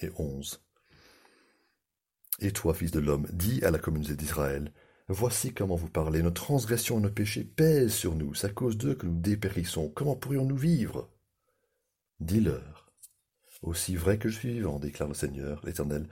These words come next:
je ne prends pas plaisir à voir le méchant mourir,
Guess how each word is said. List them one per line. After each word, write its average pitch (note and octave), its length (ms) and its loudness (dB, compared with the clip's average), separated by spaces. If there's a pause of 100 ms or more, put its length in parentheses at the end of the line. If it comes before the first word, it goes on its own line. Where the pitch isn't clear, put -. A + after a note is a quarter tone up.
(300)
je G2+ 120 0
ne G2+ 80 6
prends A2 220 -2
pas C#3 140 0
plaisir E2 800 -2 (400)
à D#2+ 80 2
voir E2+ 240 2
le D#2+ 80 2
méchant E2 420 2
mourir, D2 680 -6